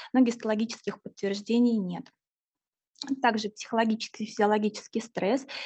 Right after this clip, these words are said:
и лекарства, применяемые для лечения коронавирусной инфекции, могут являться потенциальными триггерами для развития телогеновой аллопеции.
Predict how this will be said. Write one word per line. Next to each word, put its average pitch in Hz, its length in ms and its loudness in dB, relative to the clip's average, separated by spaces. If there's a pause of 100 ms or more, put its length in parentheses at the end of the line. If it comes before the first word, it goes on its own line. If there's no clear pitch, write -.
(120)
и 240 60 2
лекарства, 226 500 6
применяемые 208 680 2
для 196 120 0
лечения 196 380 2
коронавирусной 196 760 0
инфекции, 254 560 2
могут 220 300 0
являться 208 420 -2
потенциальными 214 640 0
триггерами 185 540 -2
для 185 180 0
развития 202 440 2
телогеновой 202 640 0
аллопеции. - 640 -6